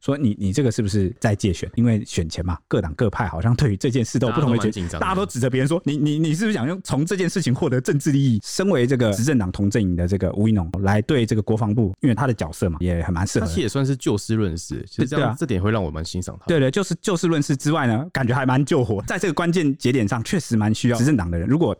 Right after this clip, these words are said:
Speaker 1: 他就是要把质疑给打破，啊，或是让这个质疑，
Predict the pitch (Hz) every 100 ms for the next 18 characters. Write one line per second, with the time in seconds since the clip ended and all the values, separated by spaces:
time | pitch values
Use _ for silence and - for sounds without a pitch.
0 | - - 117 113 - 110 107 104 87 80
1 | - - 113 113 113 98 92 - 82 170
2 | 113 - - - 117 151 151 135 135 117
3 | - 117 113 113